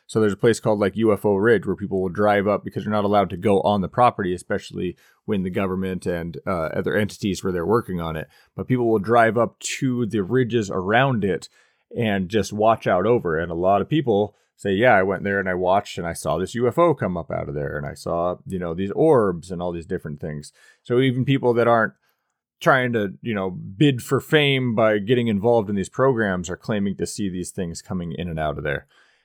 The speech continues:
And along those lines, the next thing that happens pretty regularly there, supposedly, is cattle mutilations.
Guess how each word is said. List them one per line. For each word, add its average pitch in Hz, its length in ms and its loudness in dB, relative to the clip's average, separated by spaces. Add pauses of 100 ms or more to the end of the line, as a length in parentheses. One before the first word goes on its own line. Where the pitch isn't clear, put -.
(140)
And 110 80 -4
along 117 240 -2
those 151 280 4
lines, 110 360 0
the 107 60 -6
next 151 260 -6
thing 117 160 -4
that - 120 -8
happens 95 340 -6
pretty 92 200 -8
regularly 87 540 -4
there, 87 160 -2
supposedly, 95 640 -2 (480)
is 107 520 0 (100)
cattle 147 300 2
mutilations. 85 800 -6